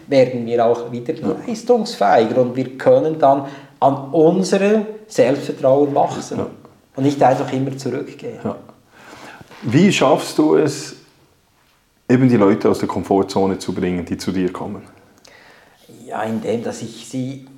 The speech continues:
Speaker 1: klar, mal inspiriere, aber en-, eher sie dazu bewege, zu etwas. Also Bewegung ist unheimlich wichtig. Äh, du fragst, wie ich das mache. Schlussendlich, äh,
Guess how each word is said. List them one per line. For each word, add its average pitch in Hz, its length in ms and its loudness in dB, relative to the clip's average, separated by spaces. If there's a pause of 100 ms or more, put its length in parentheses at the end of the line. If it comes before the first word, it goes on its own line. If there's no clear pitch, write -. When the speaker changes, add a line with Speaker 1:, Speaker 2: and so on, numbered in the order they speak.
Speaker 1:
klar, 113 400 -2
mal 107 160 -6
inspiriere, 120 720 -4
aber 104 180 -4
en-, 113 540 -6 (140)
eher 117 240 -8
sie 117 400 -12 (500)
dazu 131 460 -4
bewege, 127 840 0
zu 131 160 -4
etwas. 117 580 2
Also 113 160 -8
Bewegung 131 680 0
ist 135 420 -4
unheimlich 127 640 -4
wichtig. 143 600 -8 (360)
Äh, 127 320 -6
du 131 80 -8
fragst, 123 500 -2
wie 131 160 -8
ich - 120 -18
das - 180 -8
mache. 127 540 0
Schlussendlich, 120 680 -4
äh, 107 300 -2